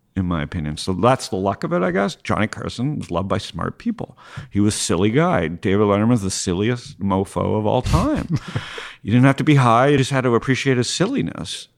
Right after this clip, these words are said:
And so silliness wins. And I think the best investors embrace silliness. Now, Sequoia is not investing in silly. So, you know, there's two sides of this. There's the math side and the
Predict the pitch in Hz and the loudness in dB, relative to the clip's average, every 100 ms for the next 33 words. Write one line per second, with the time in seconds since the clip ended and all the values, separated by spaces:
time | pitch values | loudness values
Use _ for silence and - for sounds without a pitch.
0 | _ 120 120 113 131 - - 151 151 151 | _ 2 2 4 2 2 2 4 4 6
1 | 143 - 95 104 90 - - - - - | 4 2 0 0 0 -4 -10 -16 -20 -20
2 | - - 104 104 104 120 - 107 107 - | -20 -6 0 2 2 2 2 2 2 2
3 | 101 101 - 104 95 - 104 92 95 87 | 2 2 2 -4 -6 -8 -6 0 0 0
4 | - 92 85 69 78 - 123 - - - | -2 -4 -4 -6 -10 0 0 0 -10 -20
5 | - - - 131 123 107 98 - _ 104 | -20 -16 -8 2 4 4 2 -4 _ -6
6 | 95 98 78 95 85 - 85 73 - - | -2 -2 -2 -2 -4 -4 -6 -6 -8 -8
7 | - - 95 95 82 95 87 95 - - | -8 -8 -4 -2 -4 -6 -6 -6 -10 -4
8 | 131 - 92 92 82 85 82 - 90 - | -4 0 -2 -2 -8 -10 -10 -10 -10 -6
9 | 101 98 101 - - 95 92 95 87 82 | -2 0 -2 -4 0 2 2 0 -2 -4
10 | 78 | -8